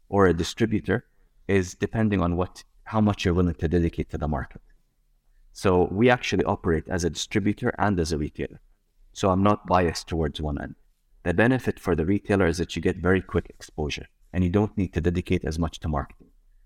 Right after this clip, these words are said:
We dedicate, we have specific spaces for them,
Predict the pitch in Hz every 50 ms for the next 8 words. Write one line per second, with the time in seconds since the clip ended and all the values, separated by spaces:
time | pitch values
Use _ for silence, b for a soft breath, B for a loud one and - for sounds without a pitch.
0 | _ _ - 90 87 95 90 87 92 - - 90 82 - - 87 85 82 - -
1 | - - - - 113 - - - - - - 120 123 120 - 104 90 - - -
2 | 95 90 87 90 90 90